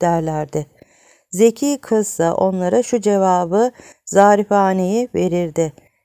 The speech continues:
"Evet, değişti. Çünkü Refah bundan sonra hanemizde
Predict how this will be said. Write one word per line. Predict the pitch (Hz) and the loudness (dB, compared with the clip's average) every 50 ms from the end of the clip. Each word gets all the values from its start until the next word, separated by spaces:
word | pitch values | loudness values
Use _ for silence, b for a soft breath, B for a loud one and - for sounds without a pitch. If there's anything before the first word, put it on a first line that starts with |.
| _ _ | _ _
"Evet, | 185 202 214 240 233 220 202 - - - _ _ _ - | 0 2 4 4 4 2 0 -4 -8 -16 _ _ _ 0
değişti. | 196 196 202 208 214 202 - - - 214 185 170 b b b b b _ | 2 2 2 2 0 -4 -4 -2 -2 -2 -2 -2 b b b b b _
Çünkü | - 196 196 196 185 - 185 165 | -4 -2 -2 -2 -2 -4 -2 -2
Refah | 170 165 165 - - 226 262 269 - | -2 -2 -2 -2 0 0 0 0 0
bundan | 196 202 208 220 220 220 214 | -2 -2 0 0 2 0 0
sonra | 208 - 196 190 180 175 180 233 262 254 214 | 0 0 0 0 2 2 0 0 0 0 0
hanemizde | 196 190 185 185 190 190 180 180 180 170 - - 240 277 285 | 0 0 0 0 -2 -4 -4 -4 -6 -4 0 2 2 2 0